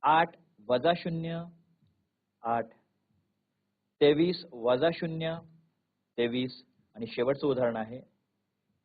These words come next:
सतरा वजा शून्य बरोबर सतरा.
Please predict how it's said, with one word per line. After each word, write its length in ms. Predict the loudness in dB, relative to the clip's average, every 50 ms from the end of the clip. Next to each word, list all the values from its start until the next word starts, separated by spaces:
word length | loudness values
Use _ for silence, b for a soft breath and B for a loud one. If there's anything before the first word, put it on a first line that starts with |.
| _ _ _ _ _ _ _ _ _ _ _ _ _ -8
सतरा 300 | -8 -8 -8 -6 -6 -6 -6 -6 -8 -14 _ _ _
वजा 240 | -16 -12 -6 -4 -4 -4
शून्य 340 | -4 -6 -6 -6 -8 -10 -12 -16 -20 _ _
बरोबर 400 | -14 -12 -10 -10 -8 -6 -8 -8 -8 -10 _ _ _ _
सतरा. 320 | -20 -20 -20 -20 -20 -20